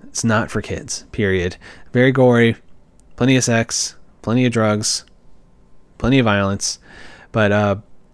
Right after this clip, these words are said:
I just, I just had a great time watching the show. From the characters, the acting, the just general premise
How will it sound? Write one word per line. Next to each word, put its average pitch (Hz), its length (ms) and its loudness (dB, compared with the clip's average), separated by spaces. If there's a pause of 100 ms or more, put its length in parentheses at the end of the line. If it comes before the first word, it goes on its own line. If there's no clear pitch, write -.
(880)
I 104 160 -4
just, 104 420 -4 (300)
I - 80 -4
just 117 200 -2
had 120 100 0
a 107 60 -2
great 95 360 -4
time 92 600 -8
watching 95 340 -8
the 90 100 -8
show. 90 360 -4 (480)
From 104 300 -2
the 101 80 -2
characters, 110 640 2
the 87 100 -6
acting, 98 680 -4 (440)
the 95 420 -2 (300)
just - 400 -4
general 110 380 0
premise - 720 -6